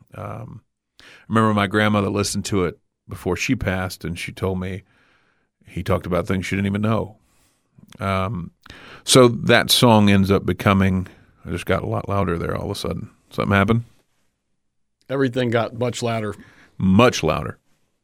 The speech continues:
Speaker 1: Okay. <laughs> Um, but I had a similar conversation with my, my other grandfather, uh, A C McCurry. So the first was Donald Hunsinger,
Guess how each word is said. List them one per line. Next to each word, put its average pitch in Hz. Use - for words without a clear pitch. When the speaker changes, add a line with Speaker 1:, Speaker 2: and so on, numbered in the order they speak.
Speaker 1:
Okay. -
<laughs> 190
Um, 98
but 123
I 123
had 131
a 117
similar 127
conversation 104
with 95
my, 98
my 98
other 120
grandfather, 87
uh, 85
A 92
C 95
McCurry. 95
So -
the 92
first 117
was 101
Donald 98
Hunsinger, 95